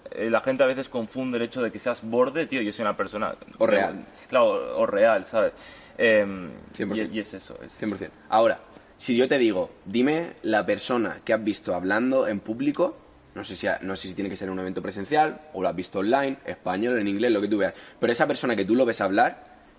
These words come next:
Speaker 2: y dices, "Me transmite muchísimo". Primero la persona, cu-, ¿qué te viene a la cabeza?
Speaker 1: O sea,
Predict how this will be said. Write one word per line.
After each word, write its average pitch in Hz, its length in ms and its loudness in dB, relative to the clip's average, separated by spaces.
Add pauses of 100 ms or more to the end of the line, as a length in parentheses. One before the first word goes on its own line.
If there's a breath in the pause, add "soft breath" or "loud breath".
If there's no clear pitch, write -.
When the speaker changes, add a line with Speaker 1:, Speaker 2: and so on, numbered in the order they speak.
(220)
Speaker 2:
y 107 100 2
dices, - 540 -4
"Me 113 140 0
transmite 113 380 0
muchísimo". 95 420 -8 (440)
Primero 120 240 0
la 131 120 2
persona, 104 300 -2
cu-, 98 120 -4
¿qué 131 140 0
te 135 60 0
viene 131 140 2
a - 20 0
la 110 80 0
cabeza? 92 200 -8 (1000)
Speaker 1:
O 120 120 -6
sea, 110 220 0